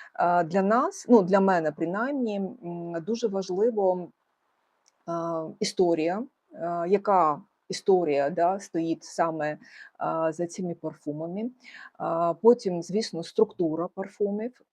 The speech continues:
е, тому що це впливає уже далі, е, на такі дуже важливі характеристики, е, парфумів, як,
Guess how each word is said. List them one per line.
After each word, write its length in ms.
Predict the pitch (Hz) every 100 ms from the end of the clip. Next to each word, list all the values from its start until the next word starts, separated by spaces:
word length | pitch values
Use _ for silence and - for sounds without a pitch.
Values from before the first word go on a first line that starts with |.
| _
е, 200 | 160 165
тому 200 | 165 175
що 140 | 180 170
це 200 | - 202
впливає 720 | - 175 175 185 208 240 180
уже 480 | - 180 185 160 -
далі, 440 | 147 180 196 220 190
е, 60 | 190 - - - 170 170 170
на 180 | 175
такі 280 | 165 175 -
дуже 280 | 165 190 175
важливі 680 | 165 180 185 185 185 151 147
характеристики, 1160 | 143 151 156 175 175 170 - 151 - 143 143 -
е, 520 | 151 143 143 - 143 -
парфумів, 520 | 160 - 240 269 247 165
як, 360 | 160 156 -